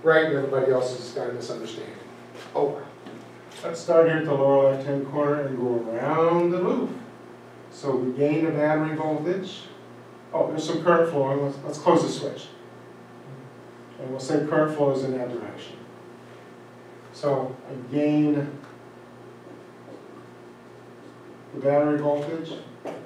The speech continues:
I lose voltage because I go through the resistor. Ohm's law minus I R. There's some positive charge building up on that capacitor. And so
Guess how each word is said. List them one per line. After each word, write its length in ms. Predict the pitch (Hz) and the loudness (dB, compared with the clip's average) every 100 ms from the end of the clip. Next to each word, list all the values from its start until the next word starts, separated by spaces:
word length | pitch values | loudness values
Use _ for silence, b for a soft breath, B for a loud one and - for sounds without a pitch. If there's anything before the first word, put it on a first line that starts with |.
| - | -12
I 120 | 131 | -8
lose 440 | 127 120 131 160 - | -6 -2 2 2 0
voltage 500 | 156 160 160 175 135 | -2 -2 -2 -4 -4
because 360 | 131 135 127 | -6 -6 -6
I 80 | 123 120 | -6 -4
go 380 | 123 123 120 - - 135 | -2 -2 -2 -6 -12 -4
through 220 | 139 143 | -2 0
the 60 | |
resistor. 720 | 135 135 135 131 - 156 - - - - - | 0 0 0 -2 -2 -4 -4 -8 -18 -20 -16
Ohm's 220 | 120 127 127 | -10 -8 -2
law 260 | 123 127 | 0 0
minus 380 | 131 - - - | -2 -8 -10 -10
I 180 | - - | -10 -4
R. 540 | 147 160 156 156 - - - - - - - - - | 2 4 6 4 -2 -12 -16 -20 -18 -18 -18 -18 -16
There's 220 | 123 123 - | -12 -10 -10
some 120 | 123 | -10
positive 680 | 123 127 135 135 131 127 123 | -10 -6 -6 -6 -6 -6 -4
charge 440 | 135 131 131 123 | -4 -4 -4 -6
building 340 | 131 131 127 123 | -4 -4 -4 -4
up 160 | 120 | -6
on 160 | - - | -6 -6
that 140 | - - - - | -8 -8 -14 -12
capacitor. 840 | 151 160 160 160 165 165 160 156 - - - - - - - - - - - - - - - - - - 139 | -8 -6 -6 -6 -2 2 2 2 -4 -12 -18 -18 -16 -16 -18 -20 -20 -20 -20 -20 -20 -20 -20 -20 -20 -20 -16
And 100 | 127 | -14
so 400 | - 135 131 | -10 -4 -2